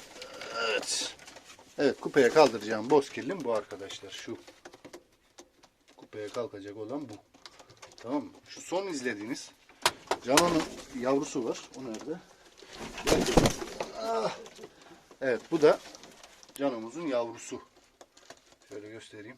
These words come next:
Zaten anneye bak-, anneyle birebir. Biraz içeri karanlık, o yüzden şey yapamıyoruz. Şu Mehmet'in kuşu.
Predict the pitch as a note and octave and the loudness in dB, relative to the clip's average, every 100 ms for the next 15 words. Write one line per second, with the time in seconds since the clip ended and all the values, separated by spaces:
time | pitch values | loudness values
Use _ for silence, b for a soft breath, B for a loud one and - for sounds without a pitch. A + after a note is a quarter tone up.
0 | A2 A#2 A2+ A2+ A#2+ A2+ A2 A2+ A2 A2+ | -14 -12 -10 -10 -12 -12 -12 -10 -12 -16
1 | A2+ _ _ _ _ - - B2 A2 G#2 | -20 _ _ _ _ -18 -10 -10 -10 -10
2 | B2+ A#2+ G#2+ F#2 - - _ b b b | -10 -10 -12 -14 -18 -20 _ b b b
3 | b b _ _ _ _ _ - - - | b b _ _ _ _ _ -20 -20 -6
4 | A#2+ B2+ - B2+ B2 A#2+ C3 A#2 A2 A2 | -6 -6 -8 -6 -4 -4 -4 -6 -8 -8
5 | A#2 - A2 A2+ A#2 G#2 G#2 - _ b | -10 -8 -8 -8 -10 -10 -16 -20 _ b
6 | b b b b b b b _ _ _ | b b b b b b b _ _ _
7 | _ _ _ _ _ _ _ _ _ _ | _ _ _ _ _ _ _ _ _ _
8 | _ _ _ _ _ _ _ _ _ _ | _ _ _ _ _ _ _ _ _ _
9 | _ _ B B B B B B B B | _ _ B B B B B B B B
10 | _ _ _ G#2 A2 B2 B2 C#3 B2+ C#3 | _ _ _ -18 -16 -14 -10 -8 -8 -10
11 | B2+ C#3 b b b b b _ - E3+ | -10 -14 b b b b b _ -6 -4
12 | - D3 D#3 D#3 F3 D#3+ - - F3+ | -2 -2 0 -2 -4 -8 -10 -10 -12